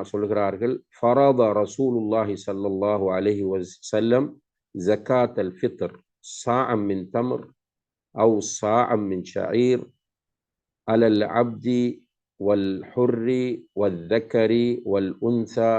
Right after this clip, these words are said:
والصغير والكبير من المسلمين، وأمر بها أن تؤدى قبل خروج الناس إلى الصلاة." நபி ஸல்லல்லாஹு அலைஹி வஸல்லம் அவர்கள் ஜக்காத்துல் ஃபித்ரை ஃபர்தாக்கியுள்ளார்கள்,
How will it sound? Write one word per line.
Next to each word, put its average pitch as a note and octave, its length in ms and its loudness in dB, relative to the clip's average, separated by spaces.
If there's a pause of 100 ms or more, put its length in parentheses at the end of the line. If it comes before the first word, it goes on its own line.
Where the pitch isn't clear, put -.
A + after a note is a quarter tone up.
(140)
والصغير A2 840 0
والكبير G2+ 840 0 (100)
من A2+ 160 -2
المسلمين، G#2+ 680 -2 (960)
وأمر C3+ 600 4
بها A#2+ 380 0 (120)
أن A2 100 -4 (120)
تؤدى A#2 580 0 (120)
قبل G#2 280 -6 (100)
خروج G#2+ 420 -2
الناس G2+ 500 -2 (280)
إلى F#2 200 -2
الصلاة." F2 540 -6 (1900)
நபி C3 260 4
ஸல்லல்லாஹு C3+ 560 2
அலைஹி A#2+ 200 0
வஸல்லம் A2+ 480 -4
அவர்கள் G2+ 560 -4 (180)
ஜக்காத்துல் G#2+ 720 -2
ஃபித்ரை G#2 640 -4
ஃபர்தாக்கியுள்ளார்கள், F2+ 1300 -2